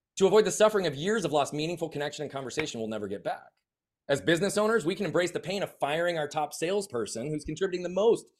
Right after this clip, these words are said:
to top line growth to avoid the suffering of stagnation and losing all our other top talent 'cause they were the greatest cancer in our culture. See, this concept does apply to every single thing we do in our lives, but it's really starting to give ourselves that perspective to be able to separate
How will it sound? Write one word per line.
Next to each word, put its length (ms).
to 80
top 200
line 200
growth 320
to 80
avoid 180
the 60
suffering 500
of 100
stagnation 680
and 100
losing 220
all 120
our 100
other 120
top 240
talent 320
'cause 100
they 120
were 100
the 60
greatest 280
cancer 240
in 60
our 100
culture. 380
See, 120
this 160
concept 540
does 200
apply 380
to 160
every 240
single 220
thing 140
we 100
do 140
in 60
our 100
lives, 500
but 80
it's 140
really 220
starting 320
to 40
give 180
ourselves 460
that 280
perspective 720
to 80
be 80
able 140
to 60
separate 640